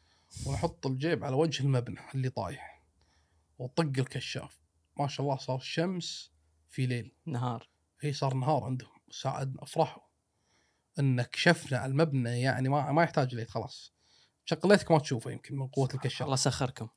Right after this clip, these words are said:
Speaker 1: إي والله، سبحان الله. شوف التأخير وإنه، إي. فقاعد نساعدهم حنا بالكشاف. بعضهم الله يهديهم يوقف قدام الكشاف: "يا حجي، أنا وظيفتي يا زول وخر. يا زول." زين. يجون يكون يعطون الكشاف ظهرهم.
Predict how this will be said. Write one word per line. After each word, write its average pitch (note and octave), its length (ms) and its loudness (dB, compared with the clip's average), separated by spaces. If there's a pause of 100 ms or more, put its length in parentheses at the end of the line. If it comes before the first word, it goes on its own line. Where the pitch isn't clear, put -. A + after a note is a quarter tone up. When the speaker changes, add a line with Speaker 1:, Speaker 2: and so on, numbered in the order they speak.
Speaker 1:
إي C#3+ 100 0
والله، A#2 400 -4
سبحان - 340 -16
الله. - 120 -20 (800)
شوف C#3 200 -2
التأخير B2 640 0
وإنه، B2 380 -4 (300)
إي. A2 300 -2 (1300)
فقاعد E3 300 6
نساعدهم D3+ 400 6
حنا C#3+ 200 2
بالكشاف. C3 520 -4
بعضهم F#3 420 6
الله F3 200 6
يهديهم F3 440 4
يوقف D#3+ 400 2
قدام D3 320 6
الكشاف: - 400 -2
"يا D3 120 8
حجي، D3 600 2
أنا D#3+ 140 4
وظيفتي D#3 360 6
يا E3 120 8
زول F#3 220 6
وخر. - 380 6 (480)
يا D#3+ 180 12
زول." E3 420 12 (200)
زين. D3+ 300 6 (540)
يجون F3+ 220 10
يكون F3 460 4 (140)
يعطون E3+ 360 6
الكشاف E3 400 8
ظهرهم. D3 360 10